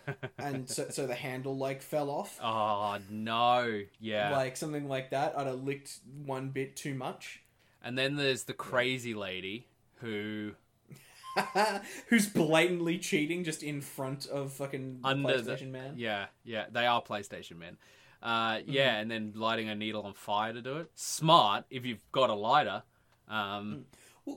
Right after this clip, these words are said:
Speaker 2: 'cause there's nothing in the rules about what you can and can't bring in, what you can and can't use. Like, they never say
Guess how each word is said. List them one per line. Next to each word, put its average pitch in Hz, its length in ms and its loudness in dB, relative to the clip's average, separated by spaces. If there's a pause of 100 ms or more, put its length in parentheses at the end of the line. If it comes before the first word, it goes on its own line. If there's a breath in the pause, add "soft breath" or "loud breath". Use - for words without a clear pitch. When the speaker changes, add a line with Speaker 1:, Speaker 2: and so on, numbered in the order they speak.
Speaker 2:
'cause 247 160 -6
there's 269 180 -4
nothing 262 520 -4
in 254 80 -4
the 226 100 0
rules 156 720 -4
about 135 400 -2
what 135 180 -6
you 131 80 -10
can 156 240 -6
and 147 100 -6
can't 123 300 -8
bring 131 240 -4
in, 196 280 2
what 147 120 -4
you 135 80 -10
can 135 200 -8
and 123 100 -8
can't 120 260 -8
use. 175 260 -2
Like, 165 160 -2
they 151 120 -2
never 202 260 -2
say 151 480 -4